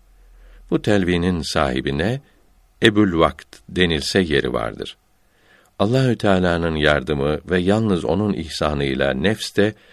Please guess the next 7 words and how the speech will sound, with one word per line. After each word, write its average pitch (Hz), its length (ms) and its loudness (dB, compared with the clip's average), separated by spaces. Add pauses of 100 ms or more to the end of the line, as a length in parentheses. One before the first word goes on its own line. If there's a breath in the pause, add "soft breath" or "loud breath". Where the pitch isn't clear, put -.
(260 soft breath)
bu 147 120 -2
telvinden 76 680 0
kurtularak 85 640 0 (360 soft breath)
temkine 95 680 2
ve 80 100 2
itminana 73 640 -2
kavuşursa, 82 760 -2